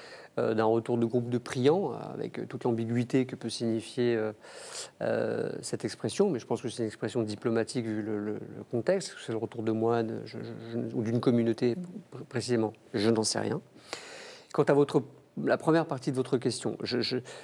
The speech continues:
vous imaginez que si, euh, le juge très vite dit que les autorités françaises elles-mêmes n'ont pas toujours accès à l'information, j'en sais encore moins. Donc ce que j'en sais, c'est ce qui, euh, s'est dit, euh,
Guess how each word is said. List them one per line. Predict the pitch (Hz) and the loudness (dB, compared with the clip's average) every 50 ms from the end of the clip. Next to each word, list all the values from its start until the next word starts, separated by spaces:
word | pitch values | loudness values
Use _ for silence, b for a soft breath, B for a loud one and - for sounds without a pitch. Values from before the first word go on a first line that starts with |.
| B B | B B
vous | - 117 117 | 0 2 4
imaginez | 127 135 139 127 143 156 165 156 | 6 6 6 6 6 6 6 6
que | - 135 | 4 4
si, | 123 117 - - - 160 160 147 | 2 2 2 2 2 4 6 6
euh, | 131 123 | 6 6
le | 117 117 | 6 4
juge | 117 123 147 156 | 4 4 4 2
très | 147 - - 131 | 2 2 2 4
vite | 123 123 120 | 4 2 2
dit | 120 127 127 123 | 2 0 0 0
que | 123 127 | 0 0
les | 113 104 113 110 120 | 0 0 2 2 2
autorités | 131 127 156 139 139 131 123 - 135 131 127 | 2 4 4 4 4 4 2 2 2 2 2
françaises | - - 127 117 - 135 123 117 | 2 0 -2 -2 0 0 2 4
elles-mêmes | 120 117 120 120 120 117 110 104 - B B B B B B B B B | 4 4 4 4 4 4 2 0 -4 B B B B B B B B B
n'ont | 120 117 104 | 0 0 2
pas | - - 156 | 4 4 4
toujours | 156 160 143 127 135 131 117 | 4 2 0 0 0 2 0
accès | 117 107 - - | 0 -2 -2 -2
à | 113 | -2
l'information, | 110 107 110 107 104 107 104 - - 156 135 | 0 -2 -2 -4 -4 -4 -2 0 2 2 2
j'en | 117 110 | 0 -2
sais | 98 - 135 | -4 -4 -2
encore | 123 117 - 120 110 | -2 -2 -2 -2 -2
moins. | 107 107 104 104 - _ _ B B B B B B B B B | -2 -4 -6 -8 -12 _ _ B B B B B B B B B
Donc | B 127 131 123 | B 2 4 4
ce | 127 | 4
que | - - | 4 4
j'en | 127 117 117 107 | 4 6 4 4
sais, | 104 - 160 165 170 | 4 6 6 6 6
c'est | 151 - - 135 | 4 0 -2 -4
ce | 113 - - | -4 -4 -6
qui, | - - - - 120 120 117 117 | -8 -8 -4 -2 0 2 2 2
euh, | 113 110 110 107 | 2 2 0 0
s'est | 104 - - 117 110 | -2 -4 -2 -2 0
dit, | 110 120 127 143 151 160 165 147 | 0 2 2 4 4 4 4 4
euh, | 131 113 110 110 110 113 113 117 117 117 127 - | 2 2 2 2 2 0 0 0 -2 -2 -2 -2